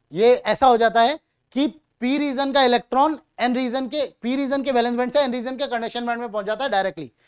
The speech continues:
हाईली डोप डायोड में। देखेंगे वो केस अपन जेनर डायोड कल पढ़ेंगे, कल ही होगा।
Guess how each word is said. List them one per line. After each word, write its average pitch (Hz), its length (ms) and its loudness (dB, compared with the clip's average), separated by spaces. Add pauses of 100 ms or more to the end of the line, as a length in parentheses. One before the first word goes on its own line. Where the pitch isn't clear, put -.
(220)
हाईली 226 260 2
डोप 220 180 2
डायोड 185 320 2
में। 139 100 -14 (200)
देखेंगे 277 340 -4
वो 294 140 -4
केस 254 280 -6
अपन 247 220 -8 (360)
जेनर 208 280 -2
डायोड 226 260 6
कल 233 160 0
पढ़ेंगे, 214 400 -2
कल 202 260 -2
ही 220 240 -6 (140)
होगा। 196 180 -2